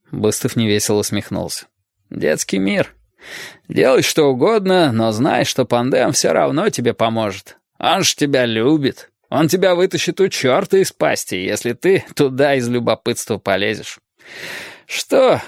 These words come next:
мамка не поможет дитятку, если с дитятком беда? А сколько лет дитятку, значения не имеет. Когда я служил,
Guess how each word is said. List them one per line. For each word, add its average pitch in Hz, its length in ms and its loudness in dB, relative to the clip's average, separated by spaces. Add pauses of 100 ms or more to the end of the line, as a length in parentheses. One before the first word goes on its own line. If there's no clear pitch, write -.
мамка 147 440 2
не 160 100 0
поможет 240 600 2
дитятку, 143 580 -2
если 147 340 2
с 147 80 2
дитятком 147 560 0
беда? 160 400 0 (600)
А 127 320 0
сколько 185 440 0
лет 190 260 2
дитятку, 208 760 0
значения 127 600 -2
не 143 220 4
имеет. 151 440 -2 (800)
Когда 139 320 -2
я 170 140 0
служил, 147 540 0